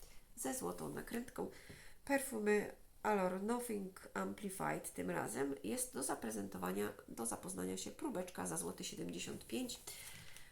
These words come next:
E, można spróbować, y, tą próbkę zobaczyć, y,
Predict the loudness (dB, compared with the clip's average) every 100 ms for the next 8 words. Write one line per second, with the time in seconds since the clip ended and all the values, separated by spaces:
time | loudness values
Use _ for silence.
0 | -4 2 4 4 2 2 0 0 2 4
1 | 4 4 2 2 2 4 6 6 6 4
2 | 2 0 -2 -2 0 2 2 -2 0 0
3 | 2 2 2 0 -2 -4 0 2 2